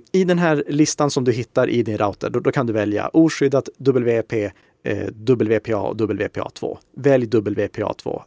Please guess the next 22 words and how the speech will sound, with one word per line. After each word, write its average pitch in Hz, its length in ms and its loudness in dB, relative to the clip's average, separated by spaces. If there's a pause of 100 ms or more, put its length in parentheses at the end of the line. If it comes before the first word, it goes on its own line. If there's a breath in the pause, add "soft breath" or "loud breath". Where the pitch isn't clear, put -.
I 123 100 -4
princip 131 400 -2 (140)
alla 151 280 2
produkter 113 460 -2
som 120 200 -4
har 110 80 -2
sålts 113 380 -2
från 110 140 -6
tjugohundrasju 110 840 0
och 101 100 -2
senare 110 520 -4
har 131 460 0
stöd 110 300 -2
för 107 120 -10
W 101 400 -2
P 110 140 -6
A 101 100 -4
två, 104 240 -2
som 107 220 -6
är 107 120 -4
den 107 140 -6
säkraste 120 840 -2